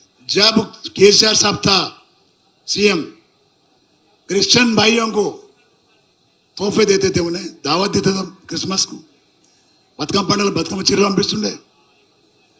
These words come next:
మా ముస్లిం అన్నదమ్ములకు తోఫా పంపిస్తుండే, రంజాన్కు గరీబ్ వాళ్ళ బట్టలు పంపిస్తుండే, ఇమాంలకు మౌజంలకు తనఖా బంద్ చేసిండు.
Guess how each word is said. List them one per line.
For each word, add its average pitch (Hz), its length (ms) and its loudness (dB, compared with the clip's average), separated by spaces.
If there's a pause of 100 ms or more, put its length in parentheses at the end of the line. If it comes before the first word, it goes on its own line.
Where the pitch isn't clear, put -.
(340)
మా 180 140 0
ముస్లిం 196 440 -2 (460)
అన్నదమ్ములకు 208 720 0 (580)
తోఫా 180 220 0
పంపిస్తుండే, 196 400 -2
రంజాన్కు 202 560 -4 (840)
గరీబ్ 185 220 4
వాళ్ళ 196 140 2
బట్టలు 165 260 -2
పంపిస్తుండే, 202 480 -2 (1400)
ఇమాంలకు 214 600 0
మౌజంలకు 202 560 -2
తనఖా 190 320 -2
బంద్ 226 200 0
చేసిండు. 214 480 0